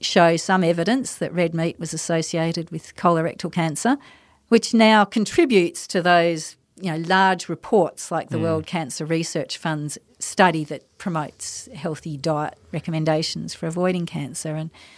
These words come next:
Speaker 1: you know, similarly, our soft drink work has contributed to the evidence in that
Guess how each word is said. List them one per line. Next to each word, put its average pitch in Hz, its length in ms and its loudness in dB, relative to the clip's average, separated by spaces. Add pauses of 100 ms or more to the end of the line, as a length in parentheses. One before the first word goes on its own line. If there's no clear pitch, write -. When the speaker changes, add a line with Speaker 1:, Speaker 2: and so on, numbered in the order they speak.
(480)
Speaker 1:
you 180 80 -6
know, 165 120 -6
similarly, 190 640 4
our 185 240 6
soft - 360 -2
drink 185 280 -2
work 190 300 4
has 185 280 -2 (220)
contributed 190 600 0 (120)
to 185 340 0
the 175 160 0
evidence 175 720 -2 (320)
in 175 160 0
that 165 160 -4